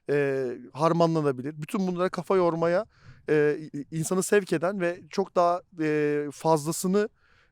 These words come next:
e, ortaya koyabileceğiniz bir düzlem yarattı aslına bakarsanız.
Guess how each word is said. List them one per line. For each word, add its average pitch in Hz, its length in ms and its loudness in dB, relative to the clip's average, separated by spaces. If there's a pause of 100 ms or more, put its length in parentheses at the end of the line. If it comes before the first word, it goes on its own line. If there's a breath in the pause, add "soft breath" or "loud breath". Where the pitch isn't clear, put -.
e, 151 200 4
ortaya 160 380 4
koyabileceğiniz 170 1000 0
bir 180 280 -8 (120)
düzlem 175 360 6
yarattı 135 380 2
aslına 120 320 -4
bakarsanız. 117 640 -8